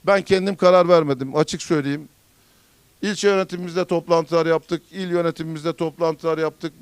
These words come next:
Bize destek veren arkadaşlarımızla, meclis üyelerimizle toplantılar yaptık. Hepsinin fikrini alarak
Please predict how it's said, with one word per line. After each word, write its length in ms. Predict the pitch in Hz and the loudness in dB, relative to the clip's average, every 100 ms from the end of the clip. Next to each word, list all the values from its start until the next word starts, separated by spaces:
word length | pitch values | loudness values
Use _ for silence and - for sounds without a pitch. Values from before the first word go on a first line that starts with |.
| 156 | -10
Bize 260 | 196 214 | -4 0
destek 380 | 202 190 214 185 | 0 0 -2 -2
veren 200 | 196 196 | 0 2
arkadaşlarımızla, 1080 | 185 180 190 185 170 190 180 180 165 190 185 - _ _ - | 0 0 -2 -2 -2 -6 -6 -6 2 2 2 -2 _ _ 0
meclis 380 | 175 190 220 202 | 2 2 0 4
üyelerimizle 520 | 196 190 185 165 180 | 4 4 -2 0 0
toplantılar 640 | 185 170 185 175 156 175 | 2 2 4 2 2 2
yaptık. 380 | 170 160 - 202 - _ _ _ _ | 4 0 0 -4 -6 _ _ _ _
Hepsinin 520 | 220 190 - 190 196 | 0 0 -4 -4 -4
fikrini 420 | 165 180 185 180 | -4 -6 -4 2
alarak 380 | 190 165 160 131 | 4 6 4 0